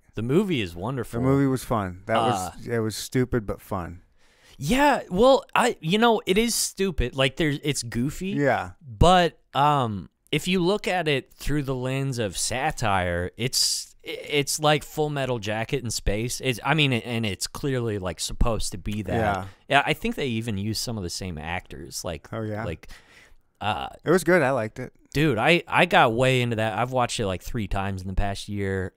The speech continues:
Speaker 1: Uh, yeah, it's, it's basically, like, it, it's almost like they predicted the war in Iraq with that movie. Like, if you watch it through that lens. Um,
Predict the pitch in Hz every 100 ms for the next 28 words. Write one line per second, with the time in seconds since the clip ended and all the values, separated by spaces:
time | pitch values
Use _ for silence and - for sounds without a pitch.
0 | - 92 87 78 78 - _ _ _ _
1 | _ _ _ _ 113 127 107 95 127 -
2 | - 143 123 113 151 190 190 - 170 139
3 | 123 - - _ 123 139 - 160 - 170
4 | - 190 302 - 220 165 135 - 139 107
5 | 127 135 143 123 110 107 110 120 113 101
6 | 92 87 92 92 85 - - - 98 -
7 | 95 82 87 92 85 - - _ 117 107
8 | 98 104 117 110 98 98 - - 120 104
9 | 95 85 92 92 104 113 - - - _
10 | _ - 104 101 80 76